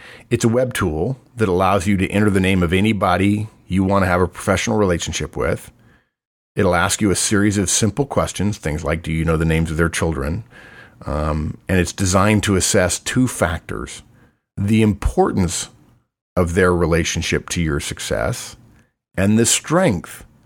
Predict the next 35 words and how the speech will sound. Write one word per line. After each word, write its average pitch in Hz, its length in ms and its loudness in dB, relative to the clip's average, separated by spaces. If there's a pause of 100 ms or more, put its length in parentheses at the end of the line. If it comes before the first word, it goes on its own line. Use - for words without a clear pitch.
(100)
of 85 140 -2
that 85 240 0
relationship. - 840 -6 (1300)
And 95 140 0
basically, 95 560 2
it's, 101 200 -4
it, 101 360 -2
it, - 100 0
well, 85 220 -2
obviously, 87 420 0
it's 82 120 -6
going 90 180 0
to 80 100 0
assess 85 400 0
risk 80 600 -2 (360)
based 92 300 0
on 85 260 0 (140)
how 101 300 0
many 98 640 2
relationships 92 680 0
you're 87 100 0
tracking. 78 720 -4 (440)
Um, 82 680 -2 (200)
it's 80 240 -4
gonna 95 160 2
make 95 200 2
recommendations 90 580 0
about 85 200 0
whom 104 260 2
you 95 120 2
should - 160 -6
spend 95 260 -2
your 101 80 2
time 110 300 2
with. - 260 -6